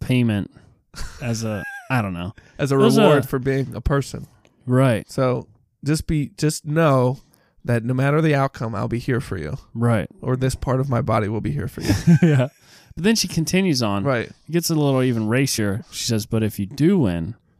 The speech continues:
Speaker 1: you get her too." And then
Speaker 2: The
Speaker 1: some, another lady over in the crowd gives a little kissy face. So
Speaker 2: Yeah, he just looks over and, like, I count one, two, three, four, four women at least,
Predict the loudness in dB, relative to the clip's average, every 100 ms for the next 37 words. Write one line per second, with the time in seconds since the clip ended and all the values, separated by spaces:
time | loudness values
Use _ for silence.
0 | _ _ _ _ _ _ _ -6 -2 0
1 | -2 -2 0 0 -2 -6 -2 0 0 -2
2 | -4 -4 -6 -12 _ _ -14 -8 -4 -2
3 | -2 -4 -8 -4 -2 0 0 -2 -2 -4
4 | -6 -8 -6 -4 -4 -6 -10 -8 -6 -4
5 | -6 -8 -12 -10 -8 -8 -10 -12 -12 -12
6 | -10 -4 -4 -4 -4 -2 -2 -2 -2 0
7 | 0 -2 -4 -6 -6 -8 -16 _ _ _
8 | _ _ _ _ -10 -8 -2 -2 -2 -4
9 | -10 -6 -4 -4 -6 -4 -2 0 -2 -4
10 | -4 -2 -2 -4 -4 -2 0 0 -4 -10
11 | _ _ _ _ _ _ _ -4 2 4
12 | 4 2 0 -2 0 0 0 -6 -8